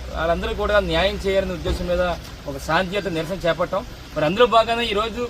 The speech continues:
మరి అప్పటికే పోలీసులందరూ కూడా రావడం జరిగింది. వందలాది మంది పోలీసులందరూ కూడా వచ్చి మమ్మల్ని అందరూ కూడా అక్రమంగా అరెస్ట్ చేయడమే కాకుండా మరి వేరు వేరు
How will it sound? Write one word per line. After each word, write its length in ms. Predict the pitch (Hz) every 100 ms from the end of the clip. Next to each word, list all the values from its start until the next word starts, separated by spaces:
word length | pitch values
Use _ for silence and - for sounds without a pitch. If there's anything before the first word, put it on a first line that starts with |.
| - - -
మరి 100 | 151
అప్పటికే 400 | 143 240 226 240 233
పోలీసులందరూ 480 | 202 214 190 202 202
కూడా 120 | 196 190
రావడం 240 | 180 185 185
జరిగింది. 280 | 180 190 170
వందలాది 400 | 143 180 226 233
మంది 160 | 226 220 -
పోలీసులందరూ 420 | 202 185 180 185 175
కూడా 120 | 175
వచ్చి 240 | 160 - 202 - - -
మమ్మల్ని 200 | 151 151
అందరూ 160 | 185 202
కూడా 120 | 208 185
అక్రమంగా 360 | 196 202 208 185
అరెస్ట్ 240 | 185 -
చేయడమే 240 | 208 202 190
కాకుండా 300 | 180 175 185 220 - - -
మరి 100 | 151
వేరు 260 | 143 196 240
వేరు 160 | 233